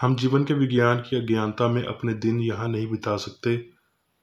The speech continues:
और इस अज्ञानता के लिए गंभीर पुरस्कार से परे खोजने की उम्मीद करते हैं। मृत्यु हमें अज्ञानता के लिए एक सामान जैसे के रूप में सामान जैसे पूर्ण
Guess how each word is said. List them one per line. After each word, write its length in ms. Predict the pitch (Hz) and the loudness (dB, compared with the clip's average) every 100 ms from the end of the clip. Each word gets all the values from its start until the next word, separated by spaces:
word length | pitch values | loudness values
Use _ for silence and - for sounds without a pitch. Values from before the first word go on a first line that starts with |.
| _ _ 123 | _ _ 2
और 240 | 123 143 | 2 2
इस 200 | 131 - | -2 -2
अज्ञानता 500 | 120 120 117 117 131 | 2 4 4 2 0
के 180 | 131 123 | 2 2
लिए 240 | 120 120 | 4 2
गंभीर 480 | 120 110 107 117 120 | 2 0 -2 -4 -4
पुरस्कार 460 | 117 104 - 113 107 | -6 -6 -4 -2 0
से 160 | - | -2
परे 400 | 117 - 107 117 - _ _ _ - | -4 0 0 0 -4 _ _ _ 0
खोजने 380 | - 120 123 131 | 4 6 6 2
की 120 | 127 | 0
उम्मीद 320 | 113 110 107 | -2 -2 -2
करते 240 | - 98 107 | -4 -2 -2
हैं। 400 | 101 104 104 - _ _ _ | -2 -4 -8 -14 _ _ _
मृत्यु 400 | 120 120 - 139 | 0 0 2 2
हमें 300 | 131 131 127 | 2 2 2
अज्ञानता 480 | 120 117 117 113 131 | 2 2 2 2 0
के 140 | 131 123 | 0 0
लिए 360 | 127 131 120 | 2 0 -2
एक 80 | 120 | -4
सामान 400 | - 113 113 117 | -2 0 0 0
जैसे 320 | 117 110 120 | 0 0 0
के 160 | 117 113 | 2 2
रूप 180 | 110 110 | 2 -2
में 80 | 117 | -4
सामान 480 | - 117 110 113 110 | -2 -2 0 0 0
जैसे 240 | 107 113 | -2 -4
पूर्ण 360 | - 117 120 | -2 0 0